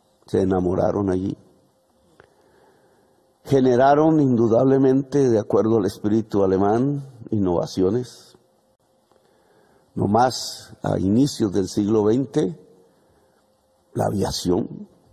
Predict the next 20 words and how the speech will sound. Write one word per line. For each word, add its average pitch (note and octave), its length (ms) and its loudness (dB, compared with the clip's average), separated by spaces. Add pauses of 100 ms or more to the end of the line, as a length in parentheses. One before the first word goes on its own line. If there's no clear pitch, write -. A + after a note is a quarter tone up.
(560)
Fuimos G#2 380 0
vanguardia C3 760 2
de A2+ 140 2
la G2+ 100 0
aviación, F#2 580 -6
quien F2 300 -6
lo F#2 100 -2
dijera F2 540 -6 (200)
hoy. - 360 -8 (1120)
La G2+ 180 -2
radio, C3+ 560 2 (1500)
la B2 140 0
ingeniería A2 720 2
de A2 140 2
caminos, D3+ 800 -2 (380)
ferrocarriles, A2+ 1120 -2 (340)
Santander A2+ 760 0
sí A#2+ 160 -4
que A#2 140 -2
sabe A2+ 420 0